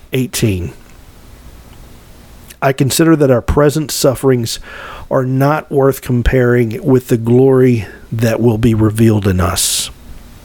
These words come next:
This is one of my favorite passages. So stop looking so intently at your present struggles. Lift your vision higher.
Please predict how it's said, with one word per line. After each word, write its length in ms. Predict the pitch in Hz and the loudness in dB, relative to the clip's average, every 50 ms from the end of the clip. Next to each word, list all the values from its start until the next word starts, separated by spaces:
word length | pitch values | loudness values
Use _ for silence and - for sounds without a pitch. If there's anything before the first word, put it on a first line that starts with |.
| - - - - - - - - - - | -20 -20 -20 -20 -20 -20 -20 -14 -12 -10
This 140 | - 123 - | -6 0 2
is 40 | |
one 80 | 143 139 | 2 2
of 60 | 123 | 2
my 100 | 110 95 | 0 -2
favorite 440 | 95 - - 107 101 98 98 - - | -4 -4 -2 -2 -2 -2 -4 -6 -6
passages. 720 | - 98 95 - - - 92 - - - - - - - - - - - - - - - - - - - - - - - - - - - | -6 -6 -6 -6 -6 -8 -10 -12 -12 -12 -12 -12 -12 -14 -16 -20 -20 -20 -20 -20 -20 -20 -20 -20 -20 -20 -20 -20 -20 -20 -20 -20 -12 -6
So 100 | - - | -4 -2
stop 320 | - - 151 147 147 - | 0 0 0 -2 0 2
looking 340 | 147 139 143 135 - 127 123 | 2 2 2 2 2 0 0
so 240 | - - 127 120 113 | 0 0 0 0 0
intently 680 | 107 - - - 139 147 - 117 117 117 101 98 - - - - - - - | -2 -4 -2 -2 -2 -2 -2 -2 -4 -2 -2 -4 -6 -10 -16 -18 -16 -8 -2
at 140 | 120 123 123 | -2 0 2
your 140 | 120 127 | 2 0
present 580 | 113 - - - - 131 120 113 110 101 90 - | -2 -2 -6 -2 0 0 0 0 -2 -4 -4 -4
struggles. 840 | - - - - 117 104 98 98 92 - 50 50 - - - - - - - - - - - - - - - - - - - - - - - | -6 -6 -2 0 0 0 0 0 -2 -6 -10 -10 -8 -8 -8 -8 -8 -10 -16 -20 -20 -20 -20 -20 -20 -20 -20 -20 -20 -20 -20 -20 -18 -8 -2
Lift 240 | 131 156 156 - - | -2 -2 0 2 2
your 80 | 160 160 | 2 2
vision 360 | 151 147 135 135 147 120 101 | 4 2 2 2 2 0 0
higher. 520 | 87 - - 110 101 95 - - - - | -4 -4 -4 -4 -4 -4 -6 -8 -12 -14